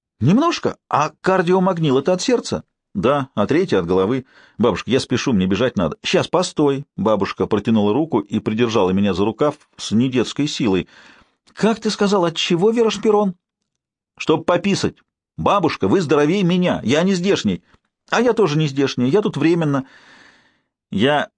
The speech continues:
мелодично звенел гонадами и гаметами. На бабушку мороз ничуть не влиял.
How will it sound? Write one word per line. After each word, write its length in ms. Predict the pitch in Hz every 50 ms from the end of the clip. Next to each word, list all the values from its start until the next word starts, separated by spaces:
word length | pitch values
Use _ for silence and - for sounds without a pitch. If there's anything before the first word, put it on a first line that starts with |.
| _
мелодично 600 | - 113 117 120 123 123 110 127 123 - - 107 98
звенел 380 | 87 107 113 117 123 120 110
гонадами 580 | 92 92 110 120 120 120 107 85 92 92 95 -
и 80 | 95
гаметами. 600 | 95 98 107 107 127 156 165 - 127 113 104 95 - _ _ _ _ -
На 200 | 107 107 110 120
бабушку 500 | 147 220 254 269 302 226 - - - 180
мороз 340 | 175 180 190 208 214 208
ничуть 320 | 208 185 170 - 202 185 190
не 80 | 185
влиял. 360 | 180 180 185 175 131 95 -